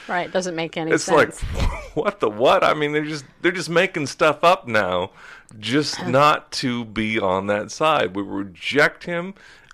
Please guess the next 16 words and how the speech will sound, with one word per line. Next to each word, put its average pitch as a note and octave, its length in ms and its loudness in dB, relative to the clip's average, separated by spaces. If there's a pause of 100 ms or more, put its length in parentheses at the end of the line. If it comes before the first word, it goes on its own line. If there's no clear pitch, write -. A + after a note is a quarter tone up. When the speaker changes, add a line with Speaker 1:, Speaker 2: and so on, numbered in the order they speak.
Speaker 2:
our G2 200 4
pride, D#3+ 720 2
you - 100 -12
know, G2 220 -4
th-, G2+ 200 -8
which A2+ 220 -8
is, A#2+ 320 -8
is A2+ 240 -12
pride, E3 480 -2
which F#2+ 240 -6
is F#2+ 180 -8
the, F#2+ 300 -2 (480)
which A#2+ 220 -8
is G2+ 180 -12
the G#2 140 2
heart C#3 420 0